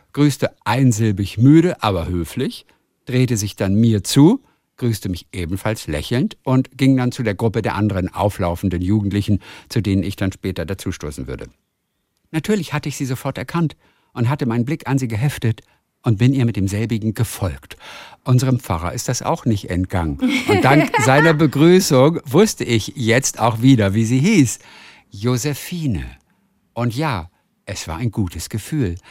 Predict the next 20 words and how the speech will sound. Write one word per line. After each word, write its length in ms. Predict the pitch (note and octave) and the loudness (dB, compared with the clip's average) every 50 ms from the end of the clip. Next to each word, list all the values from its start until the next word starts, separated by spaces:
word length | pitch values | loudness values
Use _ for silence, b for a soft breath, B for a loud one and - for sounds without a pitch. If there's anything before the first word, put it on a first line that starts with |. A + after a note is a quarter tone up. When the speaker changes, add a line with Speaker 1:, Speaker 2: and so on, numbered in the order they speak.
| B B B B B _ | B B B B B _
Speaker 1:
Eine 360 | - A#2 A2+ A2 G#2 G2 G2+ | -6 -2 -2 0 0 0 0
wohlige 420 | A#2+ D3 E3 E3+ F3 E3+ F#3+ E3 | 0 2 0 0 -2 -2 -4 -2
Wärme, 500 | D3 E3+ D#3+ D3 B2+ G#2+ G2 E2+ D#2 D#2+ | 0 2 2 4 4 4 4 2 2 -2
die 120 | F#2 - G#2 | -2 -2 -2
meinen 300 | G2 F2+ F#2 F#2+ F#2+ G2 | -2 -2 -2 -2 -2 -2
ganzen 360 | F#2+ G#2 A2+ B2 - - C#3+ | -2 -2 -2 -2 0 -2 -4
Körper 320 | - E3 F3 E3 - - | -2 -4 -6 -4 -6 -6
erfüllte. 440 | - - - - - F#2 F2+ - E2 B B B B B B | -6 -6 -6 -6 -6 -4 -4 -6 -10 B B B B B B
Schließlich 540 | - - D#3 E3 F#3 F3+ - G#3 G#3 - b b b b b | -12 -4 -2 -2 -2 -2 -4 -4 -6 -6 b b b b b
war 180 | A2 B2+ C#3 D3 | -2 0 0 2
sie 140 | C3 C#3 C3 | 4 4 4
nun 160 | B2 A#2 A2+ | 4 4 2
auch 160 | G#2+ A2+ G2+ | 0 -4 -6
kein 180 | - - E2+ E2 | -6 -8 -8 -6
Kind 260 | - - G#3+ - - | -4 -4 -4 -4 -4
mehr, 240 | G2 F#2 A2+ B2+ - _ | -6 -6 -6 -6 -8 _
sondern 380 | - A2+ B2 B2 B2 B2+ B2+ A#2 - | -8 -6 -4 -2 0 -2 -2 -4 -4
eine 200 | G#2+ G#2 G2+ G2 | -4 -2 -2 -2
junge 300 | F2+ F2 F#2 F2 F2+ E2+ | -2 -4 -4 -6 -6 -8
Frau. 440 | - - C3+ B2+ A2+ F#2 D2+ C#2 | -12 -12 -12 -12 -10 -10 -12 -14